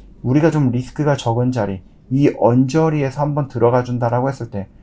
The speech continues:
여기서 혹시라도 내가 예기치 못하게 무너지면 여기서 또 들어간다라고 했을 때는 충분히 뭐예요? 리바운딩이 나오면서 우리가, 어, 손실 없게끔 나올 수 있는 구간, 예, 그렇게 좀 보고 있는 거죠.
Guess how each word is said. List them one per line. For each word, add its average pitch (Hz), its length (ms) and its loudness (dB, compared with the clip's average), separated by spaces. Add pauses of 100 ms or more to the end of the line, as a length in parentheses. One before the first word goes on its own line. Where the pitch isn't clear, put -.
(200)
여기서 131 300 6
혹시라도 151 440 0
내가 110 280 2
예기치 120 340 -2
못하게 110 300 -4
무너지면 120 640 -2
여기서 107 320 -4
또 160 180 0
들어간다라고 117 560 0
했을 127 240 -4
때는 113 360 -4 (340)
충분히 165 400 0
뭐예요? 117 360 0 (260)
리바운딩이 139 500 2
나오면서 107 400 -2
우리가, 123 400 -6 (300)
어, 95 300 -2 (320)
손실 202 380 2
없게끔 110 440 -2 (240)
나올 123 320 6
수 160 140 -2
있는 123 240 2
구간, 113 320 0 (460)
예, 110 240 -2
그렇게 165 420 2
좀 127 200 0
보고 123 220 2
있는 117 200 2
거죠. 110 340 -4